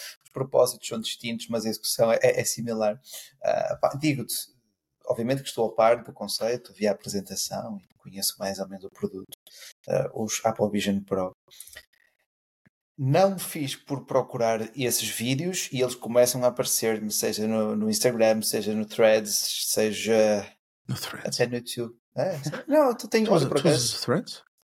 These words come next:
Speaker 1: por acaso
Speaker 2: Ok,
Speaker 1: tenho, tenho,
Speaker 2: ok.
Speaker 1: tenho-me forçado a utilizar para perceber um bocadinho o conceito aqui.
Speaker 2: Ok.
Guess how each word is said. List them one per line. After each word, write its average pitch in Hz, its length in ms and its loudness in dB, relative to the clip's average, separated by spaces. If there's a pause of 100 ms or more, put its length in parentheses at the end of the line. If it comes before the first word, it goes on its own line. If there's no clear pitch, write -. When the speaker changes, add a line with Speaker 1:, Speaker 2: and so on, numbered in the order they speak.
(120)
Speaker 1:
por - 120 2
acaso 208 300 2
Speaker 2:
Ok, 190 120 0
Speaker 1:
tenho, 180 320 -2
tenho, 143 380 2
Speaker 2:
ok. 110 40 -4
Speaker 1:
tenho-me 147 300 0
forçado 143 560 0
a 143 40 -2
utilizar 131 580 -2
para 131 180 2
perceber 117 360 -2
um 113 60 -4
bocadinho 110 340 -2
o - 20 -12
conceito - 680 -4
aqui. - 260 -10
Speaker 2:
Ok. - 240 -4